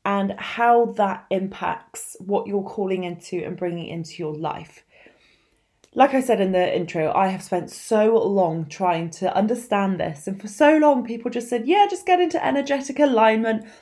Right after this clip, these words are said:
you know, the energetic frequency of the universe." And I was like, "I don't know what this means." And for me, when I want to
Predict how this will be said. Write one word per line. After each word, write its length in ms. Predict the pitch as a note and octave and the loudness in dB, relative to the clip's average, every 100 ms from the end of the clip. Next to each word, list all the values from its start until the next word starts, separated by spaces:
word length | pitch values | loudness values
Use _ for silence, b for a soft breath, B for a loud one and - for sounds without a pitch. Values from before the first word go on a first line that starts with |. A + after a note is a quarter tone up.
| B B | B B
you 80 | - | -2
know, 140 | D4+ D4+ | 2 4
the 100 | D4+ | 4
energetic 520 | D4 D4+ D4 - - | 2 0 -2 -2 -4
frequency 500 | C4 C4 C4+ C4+ C#4 | -4 -4 -6 -6 -6
of 80 | C4+ | -2
the 80 | |
universe." 440 | B3 A#3+ G#3 G3 G3 | 0 0 2 0 0
And 60 | |
I 20 | A3 | -4
was 100 | A3 | -2
like, 240 | A3+ A3+ b b b - | -2 -4 b b b 4
"I 80 | - | 6
don't 160 | E4 D#4+ | 6 6
know 140 | E4 | 4
what 240 | B3+ C4+ | 4 0
this 240 | C4 A#3+ A3 | 0 -4 -2
means." 680 | G#3+ A3 F#3+ - F#3 - - b b b b - | 0 0 -4 -8 -10 -10 -14 b b b b -4
And 160 | C4+ D4 | -4 -2
for 60 | |
me, 240 | C4+ D4 D4+ | -2 0 2
when 180 | C#4 | 2
I 120 | C#4+ D4 | 2 2
want 280 | C#4+ C4 - | 0 -2 -8
to 560 | B3+ A#3 A3+ A3 A3+ | -6 -2 0 -2 -2